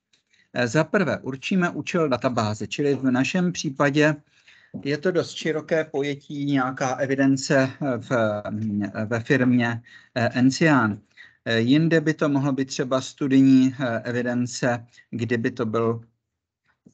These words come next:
kos nebo podobný systém. Za druhé, vyhledáme a uspořádáme požadované informace. Eh, většinou ty informace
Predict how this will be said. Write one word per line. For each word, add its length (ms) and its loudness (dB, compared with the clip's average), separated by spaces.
kos 360 -2
nebo 380 0
podobný 580 0
systém. 640 -10
Za 200 2
druhé, 420 0
vyhledáme 640 0
a 40 2
uspořádáme 800 0
požadované 800 0
informace. 840 -6
Eh, 120 -6
většinou 540 -2
ty 120 -4
informace 960 0